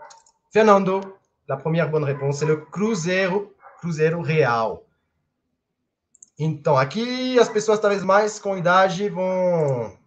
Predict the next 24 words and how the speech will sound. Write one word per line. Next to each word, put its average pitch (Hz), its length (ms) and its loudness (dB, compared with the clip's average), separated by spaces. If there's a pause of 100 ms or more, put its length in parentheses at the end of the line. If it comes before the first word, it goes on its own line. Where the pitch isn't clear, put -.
ter 170 120 0
lembranças 185 680 2
aqui. 170 440 -4 (480)
Espero 151 260 -4
que 156 140 -6
vocês 135 360 -10
não 160 180 0
vão 202 140 -6
se - 140 -16
sentir, 143 720 -10
eh, 101 640 -12
velhos, 208 760 0
hein? 196 260 -4
Mas 151 380 -2
aqui 147 260 -10
tem 156 200 -4
um 143 120 -4
exemplo 139 540 -6 (760)
de, 151 340 -4 (120)
eh, 127 140 -8
cruzeiro 175 840 0 (200)
real. 143 600 2 (1300)
C'était 151 280 0
le 165 260 0